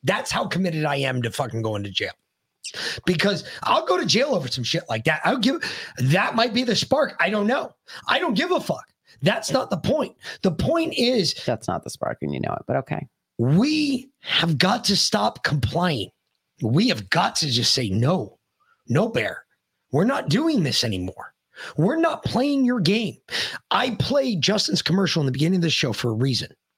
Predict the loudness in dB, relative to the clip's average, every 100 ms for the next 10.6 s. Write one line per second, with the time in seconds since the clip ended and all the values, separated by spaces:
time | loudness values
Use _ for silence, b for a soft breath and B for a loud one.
0 | _ _ _ B B -4 0 0 2 2
1 | 2 2 2 2 2 2 2 2 2 2
2 | 2 2 0 0 0 0 -2 -4 -10 _
3 | _ _ _ _ _ _ B B -2 0
4 | 2 2 2 0 0 0 2 2 2 2
5 | 0 0 -2 -2 0 0 0 -2 -6 -20
6 | B B B 0 0 0 0 0 2 0
7 | 0 0 0 2 2 2 2 0 0 0
8 | 2 2 0 0 0 0 -2 -4 B B
9 | B B _ _ -2 0 0 2 2 2
10 | 2 0 0 -2 -6 -6